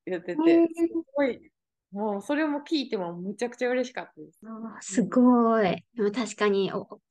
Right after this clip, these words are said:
Speaker 2: ね、ママさんなんておっしゃる通りで、なんかいつも皆さんお子さんのことばかりにね、第一優先になっちゃって、ご自身のメンタルとか、その健康面についてやっぱ後回しにしがちですもんね。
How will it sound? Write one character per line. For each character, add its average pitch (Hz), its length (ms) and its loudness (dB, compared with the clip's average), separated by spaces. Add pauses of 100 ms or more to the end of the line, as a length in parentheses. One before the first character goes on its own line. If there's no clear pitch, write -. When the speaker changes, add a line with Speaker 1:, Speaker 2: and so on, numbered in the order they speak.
Speaker 2:
ね、 233 200 0
マ 262 120 -2
マ 294 140 -4
さ 262 180 -4
ん 226 80 -4
な 196 120 -4
ん 190 80 -8
て 175 260 -8 (320)
お 226 60 -2
っ 254 40 -2
し 254 100 -8
ゃ 269 100 2
る 233 100 -2
通 220 220 -2
り 196 120 0
で、 180 220 -2
な 185 120 -4
ん - 20 -8
か 175 240 -12
い - 100 -8
つ 254 140 -4
も 226 100 2
皆 202 240 2
さ 190 140 -4
ん 175 40 -2
お 175 60 -2
子 202 160 -6
さ 202 140 -2
ん 196 80 -2
の 196 120 -2
こ 202 120 -6
と 202 160 -6
ば 196 80 -4
か 196 180 -6
り 175 80 -4
に 175 120 -4
ね、 202 420 0
第 190 240 -8
一 190 180 -6
優 196 120 2
先 180 200 -6
に 170 80 -4
な 170 120 -6
っ 170 60 -10
ち 170 120 -12
ゃ 170 60 -10
っ - 20 -20 (100)
て、 - 180 -4 (340)
ご 202 100 -2
自 208 140 0
身 202 260 0
の 180 140 -4
メ 202 160 2
ン 185 100 -4
タ 180 140 -8
ル 170 160 -6
と 170 160 -8
か、 175 300 -6
そ 185 120 -12
の 156 260 -8
健 185 320 -2
康 202 160 0
面 185 220 -4
に 202 100 -6
つ - 100 -10
い 170 60 -6
て 175 80 -8
や 170 60 -8
っ - 20 -12
ぱ 175 140 -6
後 208 240 -2
回 254 180 2
し 233 80 -6
に 180 140 -4
し - 140 -8
が 202 100 -4
ち 196 140 -6
で 226 120 -4
す 247 160 -8
も 220 160 -8
ん - 80 -12
ね。 196 260 -2